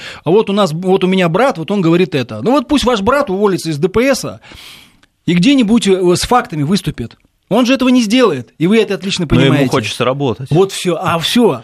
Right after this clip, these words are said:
Speaker 2: Потому что,
Speaker 1: Дальше,
Speaker 2: видать,
Speaker 1: а дальше
Speaker 2: компенсируется,
Speaker 1: всё.
Speaker 2: да, это
Speaker 1: А
Speaker 2: всё.
Speaker 1: дальше вот за счёт них вот эта золотая молодёжь и живёт, за счёт тех, кому хочется работать. Вы, по-, получается, что вы, что они, вы эту систему поддерживаете, так сказать, вот эту систему отношений поддерживаете с,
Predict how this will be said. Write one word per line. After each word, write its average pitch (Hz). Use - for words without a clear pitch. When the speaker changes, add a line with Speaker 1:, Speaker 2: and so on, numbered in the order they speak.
Speaker 2:
Потому 143
что, 165
Speaker 1:
Дальше, 170
Speaker 2:
видать, 185
Speaker 1:
а 180
дальше -
Speaker 2:
компенсируется, 180
Speaker 1:
всё. -
Speaker 2:
да, 117
это 120
Speaker 1:
А 175
Speaker 2:
всё. 175
Speaker 1:
дальше 269
вот 165
за 190
счёт 226
них 277
вот 165
эта 202
золотая 208
молодёжь 208
и -
живёт, 139
за 147
счёт 170
тех, 254
кому 156
хочется 185
работать. 135
Вы, 233
по-, 233
получается, 247
что 254
вы, 285
что 214
они, 262
вы 226
эту 208
систему 226
поддерживаете, 196
так 165
сказать, 151
вот 165
эту -
систему 165
отношений 185
поддерживаете 185
с, -